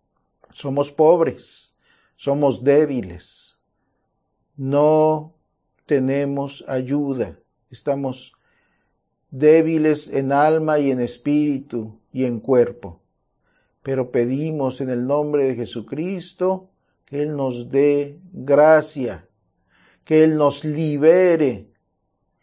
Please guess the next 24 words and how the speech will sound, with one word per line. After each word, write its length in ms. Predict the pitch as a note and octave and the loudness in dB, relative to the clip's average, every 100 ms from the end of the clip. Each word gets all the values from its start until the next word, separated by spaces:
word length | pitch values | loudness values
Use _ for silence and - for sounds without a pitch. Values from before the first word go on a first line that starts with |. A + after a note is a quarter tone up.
| _ _ _ _ - | _ _ _ _ -4
de 160 | C#3 | 0
las 240 | C3+ B2+ - | 2 0 -2
pruebas 960 | - D3+ D3 C3+ A2+ F#2+ - - - _ | -2 4 4 4 -2 -10 -20 -20 -20 _
y 140 | D#3 | -8
que 140 | D3+ D3 | -2 -2
nos 240 | C3 A#2+ | -2 -6
guarde 840 | C#3 C3+ D3 D#3+ E3 D#3+ E3+ E3+ D3+ | -4 2 6 6 4 2 0 -2 -4
y 120 | C3+ | -6
nos 240 | B2 A#2+ | -6 -8
permita 480 | - B2+ C#3 C#3 D3 | -8 -8 -6 -6 -4
perseverar 880 | C3 A#2 D3+ D3 C3+ C#3 D#3 F3+ - _ _ - | -6 -4 -2 0 0 2 2 0 -6 _ _ -6
en 300 | D3 C#3+ C3+ | -4 -4 2
todas 300 | D3 D3+ C#3+ | 4 6 6
las 180 | C#3 | 4
dificultades 840 | C3+ C#3 D3 - A#2+ A2+ C3+ C3+ B2 | 0 -6 -6 -6 -4 0 2 2 -2
de 60 | |
esta 240 | C3 C3 A#2 | -4 -2 -2
vida. 360 | C3 A#2+ F2 _ _ _ _ _ _ _ _ | -2 -4 -8 _ _ _ _ _ _ _ _
Que 340 | D3+ D3 D3+ | 2 6 6
lo 160 | C#3 C3 | 4 2
sepamos, 1200 | - B2 - D3 D#3+ E3+ F3 E3+ E3+ F3+ F3+ - | 2 -2 0 4 6 6 4 2 0 -2 -2 -2
que 140 | D#3 | 0
lo 180 | C#3 C3 | 2 2
creamos 1120 | C3+ B2 B2+ C3+ D#3+ F3 F3+ F#3 F#3+ - - | 2 2 4 4 2 0 -2 -4 -4 -8 -20